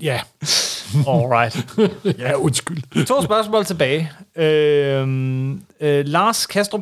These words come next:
Speaker 2: Pedersen spørger, hvilke, eller to spørgere tilbage, retter. La-, Lars Kastrup Pedersen, Petersen spørger, hvilke bøger og tegneserier glæder I jer til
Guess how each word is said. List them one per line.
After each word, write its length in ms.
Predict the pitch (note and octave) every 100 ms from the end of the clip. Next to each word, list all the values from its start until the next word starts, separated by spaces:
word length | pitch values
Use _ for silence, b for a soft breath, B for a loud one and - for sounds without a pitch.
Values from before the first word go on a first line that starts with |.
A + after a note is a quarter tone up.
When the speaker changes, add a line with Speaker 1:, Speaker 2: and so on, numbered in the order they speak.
| -
Speaker 2:
Pedersen 360 | A#3 C#4 G#3 F#3
spørger, 260 | - C3+ -
hvilke, 560 | D3+ C#3 G#3 A3 A#3 E3+
eller 220 | C#3 B2 A#2 _ -
to 140 | E3+
spørgere 380 | - D3+ D3+ E3
tilbage, 380 | - B2+ B2+ B2
retter. 240 | C3 C#3+
La-, 340 | D3 F3 E3+
Lars 200 | D#3 F#3+
Kastrup 320 | - F3 F3+ E3
Pedersen, 460 | F3 F3+ F3+ -
Petersen 360 | F3+ F3+ D#3+ E3
spørger, 340 | - F3 G2+
hvilke 360 | C#3+ C#3+ A3 A3
bøger 320 | G3 G#3 F#3
og 180 | D#3+ D3+
tegneserier 440 | C3 D#3 - D3+
glæder 320 | D3+ C#3+ C#3+ D#3
I 100 | C#3+
jer 100 | C3+
til 320 | - C3